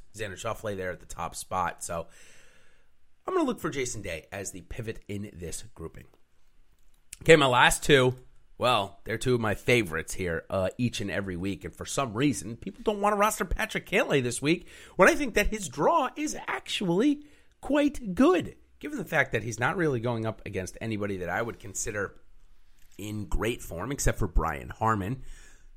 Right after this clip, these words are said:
who is a bit of a match play specialist. So he's also got Hideki Matsuyama not playing well, Carlos Ortiz not playing his best golf. So I think the matchup Cantlay versus Harmon will likely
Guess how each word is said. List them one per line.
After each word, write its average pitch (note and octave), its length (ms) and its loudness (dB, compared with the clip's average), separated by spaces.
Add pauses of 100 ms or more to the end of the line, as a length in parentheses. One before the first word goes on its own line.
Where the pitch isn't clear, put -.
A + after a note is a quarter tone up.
(160)
who C#4 220 0
is D4+ 320 0
a D4+ 80 4
bit B3 260 4
of C#4+ 100 -8
a C4+ 140 -6
match A#3 520 -4
play G3 360 4
specialist. - 920 -2
So D3 280 0
he's D#3 180 -6
also G3 240 -6
got F3+ 160 -4
Hideki C#3+ 400 -4
Matsuyama A#2+ 600 -6
not A2+ 220 -6
playing A2 240 -8
well, G#2+ 160 -8
Carlos F#2 400 -8
Ortiz C3 400 -10
not A2 200 -4
playing G2 200 -10
his F2 100 -10
best F2 240 -8
golf. D#2+ 280 -6
So G2 260 -8 (240)
I E3+ 80 -2
think A#3+ 160 -4
the C4+ 60 -4
matchup G#3 340 -2
Cantlay F3+ 340 -4
versus D#3 300 -8
Harmon D3 380 -4
will B2 160 -6
likely C#3 540 -4